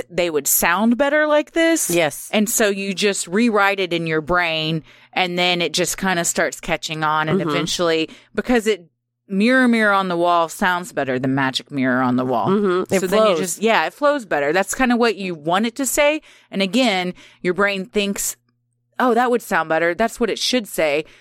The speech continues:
Speaker 2: It's logic
Speaker 1: And
Speaker 2: mixed
Speaker 1: it,
Speaker 2: with
Speaker 1: it, you start connecting these dots, and then before you know it, you rewrite your own history.
Speaker 2: I bet that's what it is.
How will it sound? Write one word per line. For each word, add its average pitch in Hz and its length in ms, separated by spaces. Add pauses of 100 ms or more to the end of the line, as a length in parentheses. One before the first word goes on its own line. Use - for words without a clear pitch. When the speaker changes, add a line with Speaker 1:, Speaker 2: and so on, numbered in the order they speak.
(100)
Speaker 2:
It's 175 120
logic 175 540
Speaker 1:
And 196 100
Speaker 2:
mixed 185 260
Speaker 1:
it, - 40
Speaker 2:
with 170 100
Speaker 1:
it, 180 100
you 190 120
start 185 340
connecting 175 460
these 165 220
dots, 208 440
and 180 240
then 170 600 (160)
before 165 280
you 165 140
know 214 160
it, 156 240
you 151 300
rewrite 147 440
your 160 220
own 165 100
history. - 400
Speaker 2:
I 151 60
bet 147 160
that's 147 180
what 117 100
it 117 120
is. 123 320